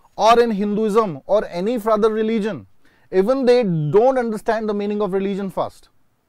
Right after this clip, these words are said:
ठीक है, religion is basically compassion की बात करता है, लव अफेक्शन की बात करता है। ठीक है, बात करता है essence of life की,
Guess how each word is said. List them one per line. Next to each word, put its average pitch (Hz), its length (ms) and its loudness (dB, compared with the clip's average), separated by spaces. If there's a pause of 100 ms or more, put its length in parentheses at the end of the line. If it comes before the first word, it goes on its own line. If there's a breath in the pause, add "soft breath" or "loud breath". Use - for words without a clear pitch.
(720)
ठीक 175 140 -4
है, 208 120 2
religion 190 460 -2
is 240 120 -4
basically 233 720 -2 (1400)
compassion 220 580 -2
की 240 80 -4
बात 202 240 0
करता 151 340 -2
है, 131 260 -10
लव 202 280 2
अफेक्शन 226 460 -4
की 220 100 -6
बात 185 240 2
करता 127 340 -4
है। 107 260 -14 (380)
ठीक 196 180 -4
है, 170 200 0 (1300)
बात 196 240 2
करता 214 360 0
है 220 280 -4 (580)
essence 226 400 -2
of 240 120 2
life 196 380 0
की, 156 240 -10